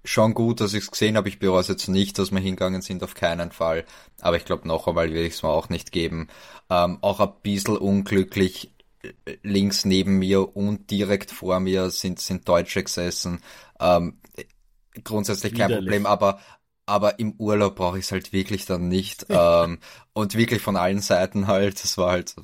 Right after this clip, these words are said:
Speaker 1: ja, dann auch ein bisschen was von dem Flair vielleicht weggenommen, wenn du dann links, rechts, vor dir von überall Deutsch hörst, so, ja.
Speaker 2: Ja,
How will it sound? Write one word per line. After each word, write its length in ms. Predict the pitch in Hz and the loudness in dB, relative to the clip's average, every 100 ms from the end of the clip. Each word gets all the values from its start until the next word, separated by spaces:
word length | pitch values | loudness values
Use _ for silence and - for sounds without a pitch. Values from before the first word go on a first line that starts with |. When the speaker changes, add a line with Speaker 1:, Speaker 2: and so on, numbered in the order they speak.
| _ - | _ -6
Speaker 1:
ja, 240 | 85 87 - - _ | -4 -4 -8 -20 _
dann 160 | - 90 | 0 2
auch 100 | 87 | 2
ein 40 | - | 2
bisschen 160 | 90 | 0
was 120 | 90 | 0
von 160 | - 90 | 0 -2
dem 140 | 90 | -2
Flair 360 | - - 85 87 | -4 0 4 4
vielleicht 380 | 95 87 87 - | 4 2 0 0
weggenommen, 480 | 87 - 87 87 85 | -2 0 0 2 2
wenn 160 | 85 | 0
du 100 | 85 | 0
dann 280 | 80 85 87 | 0 0 0
links, 640 | 85 87 87 - - - - | 0 0 -2 -4 -4 -6 -6
rechts, 480 | 87 85 87 - | 0 0 0 -4
vor 240 | - 90 87 | -6 -2 0
dir 120 | - | 0
von 180 | - 87 | -2 -2
überall 420 | 85 85 87 87 | 0 2 4 2
Deutsch 420 | - 80 82 - | 0 0 0 0
hörst, 360 | 85 85 - - | 2 2 2 -2
so, 180 | 80 71 _ | -2 -6 _
ja. 240 | - - - _ - - - - - _ _ _ _ - | -12 -12 -12 _ -20 -20 -20 -20 -20 _ _ _ _ -20
Speaker 2:
Ja, 240 | 90 82 | -20 -20